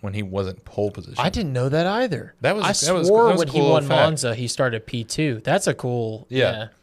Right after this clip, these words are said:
Speaker 2: yeah.
Speaker 1: Um, I, I mean, I'm hu-, I'm a huge fan of Ferrari, um, but, and, like, I'm excited to see that they're finally doing, like, well,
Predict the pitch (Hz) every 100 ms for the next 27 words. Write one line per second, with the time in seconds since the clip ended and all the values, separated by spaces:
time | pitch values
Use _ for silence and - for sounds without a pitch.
0 | _ - - _ - 127 123 117 101 90
1 | _ _ _ _ _ _ _ - - 165
2 | 165 131 127 139 143 - 135 139 127 -
3 | 104 95 95 95 92 90 101 - 101 95
4 | 92 92 92 98 92 - - - _ _
5 | _ _ - 147 135 143 147 - 185 151
6 | 120 147 131 110 107 127 127 120 107 113
7 | 107 92 95 90 - 98 95 98 117